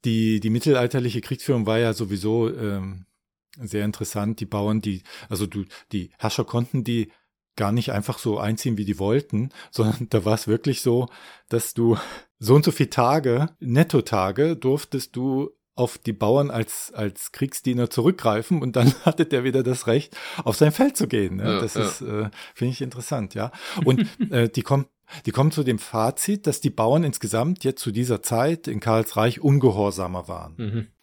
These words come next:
Speaker 1: Ähm, das finde ich schon aufschlussreich. Also, das, äh, scheint mir jetzt auf den ersten Blick nicht so, als wäre das gefaked.
Speaker 2: Absolut.
Speaker 1: Ähm,
Speaker 2: Vielleicht, wir haben jetzt die erste, äh, empirische Herausarbeitung geleistet und, äh, auf die Relevanz der Sache hingewiesen. Vielleicht, äh, kommt dann nochmal eine, eine detailliertere Aufarbeitung aus, äh,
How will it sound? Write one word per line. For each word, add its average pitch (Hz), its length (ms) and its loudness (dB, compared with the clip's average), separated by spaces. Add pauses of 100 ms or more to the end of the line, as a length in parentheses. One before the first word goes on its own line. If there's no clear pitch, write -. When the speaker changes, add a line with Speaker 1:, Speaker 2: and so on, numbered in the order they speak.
(100)
Speaker 1:
Ähm, 107 220 -4
das - 380 -4 (240)
finde 131 280 2
ich 147 80 -2
schon 175 180 4
aufschlussreich. 143 1000 0 (400)
Also, 110 460 0 (380)
das, - 300 0
äh, 139 240 -2 (140)
scheint 127 340 2
mir 160 60 4
jetzt 160 160 2
auf 139 120 -2
den 131 160 -2
ersten 131 300 -2
Blick 127 220 -2
nicht 147 160 0
so, 151 180 6
als 123 220 0
wäre 117 100 4
das 120 160 -2
gefaked. 117 500 -2
Speaker 2:
Absolut. 104 360 -6
Speaker 1:
Ähm, 117 260 -2
Speaker 2:
Vielleicht, 107 400 2
wir 101 140 2
haben 104 120 0
jetzt - 280 -4
die 101 160 0
erste, 98 1080 -2
äh, - 60 -10
empirische 113 540 -2
Herausarbeitung 101 720 -2
geleistet 98 520 -2
und, 95 280 -4
äh, 90 240 -4
auf 92 260 -6
die - 80 -6
Relevanz 95 480 -2
der 98 120 0
Sache 101 260 -2
hingewiesen. 98 500 -4
Vielleicht, 92 480 -4
äh, 95 320 -8
kommt 104 240 -4
dann 98 80 0
nochmal 98 320 -4
eine, 90 120 -6
eine 98 220 -6
detailliertere 107 500 -2
Aufarbeitung 98 680 -2
aus, 87 320 -2
äh, 92 280 -2